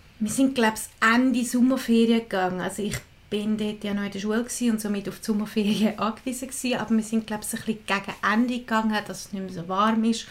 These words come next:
und eben nicht mehr ganz so viele Leute hat. Aber ganz genau weiss ich's gar nicht. Aber ich meinte, es sei ein bisschen gegen Ende Sem-, äh, Ende Saison gsi. Der Beitrag von der Schweiz für zweitausendvierzehn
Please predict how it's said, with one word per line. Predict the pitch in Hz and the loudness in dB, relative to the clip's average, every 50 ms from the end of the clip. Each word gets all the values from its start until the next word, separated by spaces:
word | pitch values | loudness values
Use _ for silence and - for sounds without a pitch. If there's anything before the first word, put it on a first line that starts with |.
| - - - - - - | -16 -18 -20 -20 -18 -12
und | 202 190 | -10 -8
eben | 196 190 190 180 | -8 -6 -4 -2
nicht | 196 202 | -2 -2
mehr | 202 190 | -2 -2
ganz | 185 175 180 196 190 - - - | -2 -4 -4 -4 -6 -8 -10 -8
so | 185 | -8
viele | 175 - - 180 185 175 185 190 | -8 -8 -8 -8 -6 -6 -6 -8
Leute | 180 - - - - | -8 -10 -12 -14 -10
hat. | 190 175 - - - - - - - | -10 -10 -10 -12 -18 -20 -20 -18 -18
Aber | 117 120 185 - - - 185 185 185 - - - - - - - - - _ - - - - - - - - _ _ - - - - - - - - - - - - | -12 -10 -10 -10 -10 -10 -12 -12 -12 -14 -16 -20 -20 -20 -20 -20 -20 -20 _ -20 -20 -20 -20 -20 -20 -20 -20 _ _ -20 -20 -20 -20 -20 -20 -20 -20 -20 -20 -16 -12
ganz | 180 185 220 220 - - | -8 -6 -6 -6 -8 -12
genau | - - 208 185 185 196 190 180 | -12 -12 -12 -10 -8 -8 -10 -10
weiss | 175 180 202 202 | -10 -10 -10 -10
ich's | 233 233 - - | -10 -10 -10 -8
gar | - 214 214 220 | -6 -6 -4 -2
nicht. | 214 208 208 214 - - - - - - | -4 -4 -6 -8 -12 -16 -20 -20 -14 -8
Aber | - 220 226 | -4 -2 -2
ich | - - | 2 4
meinte, | 247 247 233 240 269 285 285 277 | 6 8 8 8 8 6 2 -2
es | - - | -8 -4
sei | - 233 | -2 -2
ein | 220 220 | -2 -2
bisschen | 220 - 226 208 | -6 -6 -8 -6
gegen | - 190 190 185 175 | -6 -6 -8 -8 -10
Ende | 175 180 180 185 196 | -10 -8 -10 -10 -12
Sem-, | - 196 185 190 | -14 -14 -14 -14
äh, | 202 - - - - - - - - - - 208 | -14 -16 -16 -18 -18 -18 -18 -20 -16 0 0 2
Ende | 202 208 202 196 | 2 2 -2 -4
Saison | 196 - 175 170 - 180 180 | -6 -6 -8 -8 -8 -12 -14
gsi. | - - - - - - - - - - - - - - - - - - - | -14 -14 -16 -16 -16 -16 -18 -18 -20 -20 -20 -18 -18 -20 -20 -20 -20 -20 -14
Der | - - | -12 -4
Beitrag | - 277 285 - 277 254 247 247 - - - - - - | -2 -2 -2 2 2 2 0 0 -4 -14 -18 -20 -20 -18
von | - - 240 | -8 -6 -6
der | - - | -4 -4
Schweiz | - 226 262 320 320 - - - | -4 -2 -2 -4 -4 -8 -10 -10
für | - - - 247 247 233 | -10 -8 -4 -4 -2 -2
zweitausendvierzehn | 240 - - - - 240 233 233 247 233 240 233 220 - - 262 294 311 311 - - 285 277 269 269 - | -4 -6 -12 -6 -2 -2 0 0 0 -2 -2 -4 -6 -2 -2 -2 -2 -2 -4 -6 -4 -2 0 0 0 -2